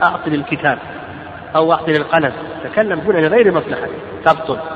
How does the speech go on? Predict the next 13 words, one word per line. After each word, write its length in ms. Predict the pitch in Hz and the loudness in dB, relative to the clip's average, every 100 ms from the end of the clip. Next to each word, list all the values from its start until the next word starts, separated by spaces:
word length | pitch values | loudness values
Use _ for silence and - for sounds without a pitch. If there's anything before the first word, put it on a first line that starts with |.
| - - - - - - | -10 -12 -12 -14 -14 -6
فلا 160 | 156 214 | 0 2
بد 320 | 226 202 208 | 4 4 4
من 60 | 185 | 4
شرطين: 420 | 185 175 165 127 - - - - - - - - 139 | 0 4 2 2 -6 -10 -12 -12 -12 -12 -14 -12 -12
الشرط 360 | - 190 190 | 0 2 2
الأول 560 | 190 190 220 220 226 226 - - - - - - - | 0 4 4 8 6 6 0 -6 -8 -8 -10 -8 0
أن 160 | 165 160 | 2 4
يكون 340 | 160 202 180 196 190 - - - - - - - | 4 6 6 6 4 -4 -8 -8 -10 -10 -10 -4
يسيرا، 600 | 131 - 202 214 214 214 - 214 - 214 214 | -4 2 4 6 4 2 -6 -10 -10 -10 -4
والشرط 460 | 139 - 208 214 208 | -4 2 2 4 2
الثاني 640 | 202 202 208 208 220 226 - - - - - 170 | 2 2 4 4 2 -2 -6 -10 -10 -12 -2 0
أن 260 | 185 175 | 2 2
يكون 380 | 170 175 202 | 2 6 6